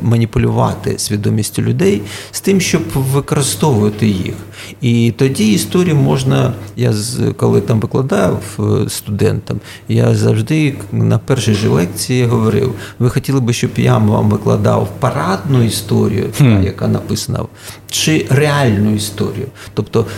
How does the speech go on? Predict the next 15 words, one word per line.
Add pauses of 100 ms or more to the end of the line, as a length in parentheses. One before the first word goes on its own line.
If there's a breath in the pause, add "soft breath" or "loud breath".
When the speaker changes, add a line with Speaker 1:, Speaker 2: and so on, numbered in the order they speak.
(100)
Speaker 1:
реальна
історія —
це
зовсім (120)
інше,
ніж
парадна
історія. (180)
Парадна
історія (200 loud breath)
Speaker 2:
І
не
завжди
приємна,
мабуть.